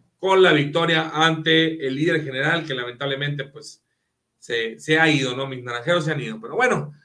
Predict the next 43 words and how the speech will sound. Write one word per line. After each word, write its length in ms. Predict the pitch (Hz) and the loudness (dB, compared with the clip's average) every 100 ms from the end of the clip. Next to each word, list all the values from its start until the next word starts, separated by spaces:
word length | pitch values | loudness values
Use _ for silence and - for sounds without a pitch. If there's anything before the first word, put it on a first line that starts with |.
| _ _ _ | _ _ _
esto 280 | 190 185 190 | -4 -2 -4
sigue 400 | 220 220 214 208 | -2 2 2 2
y 160 | 185 175 | 0 0
el 120 | 165 | 2
deporte 480 | 160 151 208 220 196 | 0 0 -2 0 -2
es 100 | 185 | -2
así, 320 | 180 - 120 | -4 -6 -10
¿no? 160 | 113 143 | -8 -4
Siempre 340 | 185 202 196 | -2 -2 0
va 60 | 185 | 0
a 20 | |
haber 260 | 185 180 - | 0 -2 -8
un 180 | 170 190 | -4 -4
solo 240 | 190 180 156 | -2 -2 -2
ganador 580 | 131 135 202 214 - _ _ _ _ | -4 -2 -2 -2 -6 _ _ _ _
y, 920 | 139 147 139 135 139 143 139 135 131 | -2 0 0 -2 -6 -6 -6 -6 -4
y 60 | 135 | 0
esa 220 | 165 165 | 0 0
es 60 | 165 | 0
la, 440 | 160 131 110 - _ _ | 0 0 -2 -12 _ _
la 220 | 131 131 | -4 -4
cuestión, 380 | 131 123 127 123 | -4 -6 -6 -6
¿no? 160 | 147 147 | -6 -6
¿Quién, 380 | 151 143 143 - | -4 -4 -6 -12
quién 240 | - 147 | -6 -2
va 60 | 147 | 0
a 60 | 147 | 0
ser 200 | 147 143 | 0 -2
el, 220 | 135 - | -6 -10
el, 220 | 117 110 | -14 -14
el 180 | 127 123 | -12 -10
indicado 640 | 120 113 113 - 139 156 156 | -10 -16 -20 -6 -2 0 0
y 140 | 143 | 0
quién 200 | 143 139 | -4 -6
va 60 | 143 | -6
a 40 | |
ser 160 | 143 143 | -4 -4
el 100 | 135 | -4
que 80 | 131 | -8
tenga 520 | 131 143 139 131 120 _ _ _ _ | -6 -4 -4 -4 -6 _ _ _ _
el 240 | - 127 123 | -8 -6 -6
mejor 400 | 120 147 147 147 | -8 -2 -2 0
timing, 640 | 156 170 160 160 156 156 | 0 0 -2 -2 -4 -8